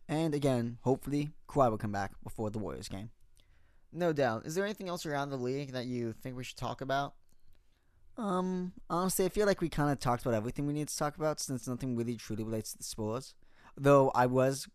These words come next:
Speaker 1: kind of happy that <laughs> the, uh, Lakers beat the, um, Wizards so that the Spurs could be one step closer to being the only undefeated team. <laughs>
Speaker 2: That was funny. Speaking of the Lakers, I think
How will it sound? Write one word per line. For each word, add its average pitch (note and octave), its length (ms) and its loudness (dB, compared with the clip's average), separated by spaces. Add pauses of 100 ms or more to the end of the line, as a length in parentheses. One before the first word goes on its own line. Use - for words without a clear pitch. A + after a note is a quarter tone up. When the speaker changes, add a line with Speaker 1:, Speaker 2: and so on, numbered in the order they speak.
(120)
Speaker 1:
kind C#3+ 320 -2
of D3+ 100 -4
happy C#3+ 320 6
that B2 520 4 (160)
<laughs> - 180 -18
the, C3 520 4
uh, A#2+ 220 6
Lakers A#2+ 380 2
beat B2 200 0 (340)
the, A2 640 -2
um, G#2 360 -2
Wizards A2 360 0
so A2+ 140 -2
that G#2+ 180 0
the - 80 -6
Spurs A2 360 -4
could A2 140 -6
be G#2+ 260 -2
one A2 340 -2
step - 220 -6
closer - 260 -6
to G#2+ 60 -6
being A2+ 160 0
the A2 160 0
only G#2+ 200 0
undefeated G#2+ 360 -4
team. A2+ 260 -4 (1040)
<laughs> D#3 120 -2 (380)
Speaker 2:
That D3+ 140 4
was D#3 180 2
funny. B2 300 -2
Speaking E3+ 400 -4
of C3 120 -6
the A2+ 100 -4
Lakers, G2+ 440 -4
I A#2 120 -4
think D#3 180 -8